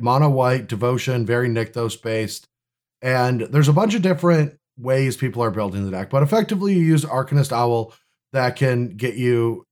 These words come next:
like, your targets are either stasis snares or quarantine fields. You've got Heliod, Sun's Crown,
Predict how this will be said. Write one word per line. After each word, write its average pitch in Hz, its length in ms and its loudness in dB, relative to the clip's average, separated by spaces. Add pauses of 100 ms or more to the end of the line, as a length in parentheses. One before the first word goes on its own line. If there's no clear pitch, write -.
like, 120 200 -6
your 127 100 -2
targets 143 460 0
are 113 400 0
either 113 260 -4
stasis 143 460 -2
snares 123 500 -2 (400)
or 113 680 0 (500)
quarantine 143 460 2
fields. 113 600 -2
You've 117 200 -6
got 113 400 -2
Heliod, 143 840 2
Sun's 117 340 -2
Crown, 110 640 -4